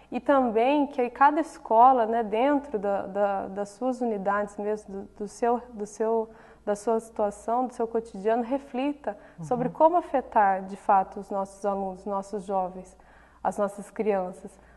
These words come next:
Speaker 1: As crianças e-, chegam na escola tão interessadas, por que que isso tem que ser perdido?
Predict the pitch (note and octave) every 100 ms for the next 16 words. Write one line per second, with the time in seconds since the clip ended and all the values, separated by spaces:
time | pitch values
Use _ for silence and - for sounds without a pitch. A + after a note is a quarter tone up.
0 | - - - G#3+ G#3+ A3 G#3+ - A3+ -
1 | A#3 A#3+ A#3+ A3 A3 A#3 A3 G#3+ B3 C4+
2 | C4 G#3+ G3+ A#3+ A#3+ B3 A#3+ C#4 C4+ C4
3 | - A3+ A3+ - - G3+ F#3